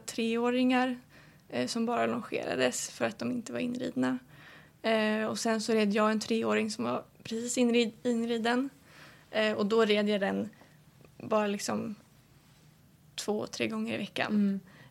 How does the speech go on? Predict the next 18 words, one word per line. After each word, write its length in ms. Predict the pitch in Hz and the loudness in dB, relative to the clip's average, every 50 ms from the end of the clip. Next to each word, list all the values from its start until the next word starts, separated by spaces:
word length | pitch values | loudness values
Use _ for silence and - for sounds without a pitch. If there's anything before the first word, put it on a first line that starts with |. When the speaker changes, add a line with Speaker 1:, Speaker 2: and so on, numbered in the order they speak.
| - - | -6 -2
Speaker 1:
Eh, 440 | 226 214 214 214 113 - - 226 | 0 2 2 2 2 2 0 0
och 180 | - - - 214 | 0 -2 -2 0
sen 220 | - 220 208 208 | 2 2 2 2
så 100 | 202 - | 0 0
longerades 640 | 226 214 208 196 - - - - - - 220 208 - | -2 -2 -2 -2 -2 -2 -2 -2 -2 -4 -8 -8 -6
den 180 | - - - | -6 -6 -6
och 100 | - 240 | -6 -8
sen 160 | - - - 208 | -8 -6 -6 -8
så 120 | - - | -8 -8
vilade 380 | - - - - - - - - | -8 -8 -8 -8 -8 -8 -8 -8
den. 180 | - - - - - - - - | -8 -10 -12 -14 -18 -20 -14 -8
Speaker 2:
Ja. 320 | 226 214 208 208 208 208 - - 226 | -4 -4 -2 -2 -4 -6 -6 -6 -6
Speaker 1:
Ehm, 600 | 220 233 - - 82 82 - - 82 - - 208 - - - - - - - - - - - - - - _ - - - - | -6 -4 -6 -6 -4 -4 -4 -4 -6 -6 -8 -10 -14 -20 -20 -20 -20 -20 -20 -20 -20 -20 -20 -20 -20 -20 _ -20 -20 -20 -12
men 600 | - - 262 240 233 220 214 214 208 208 202 202 - - - - | -2 4 6 8 8 8 8 8 6 6 4 4 0 -4 -14 0
jag 260 | - - 226 220 220 214 | 6 8 10 10 10 10
och 100 | 214 208 | 8 6
vissa 320 | 214 214 - - - 240 | 4 2 2 4 6 6
hästar, 680 | 233 233 220 220 - - - 240 226 220 220 214 220 | 6 6 4 0 -2 0 2 4 4 4 4 2 0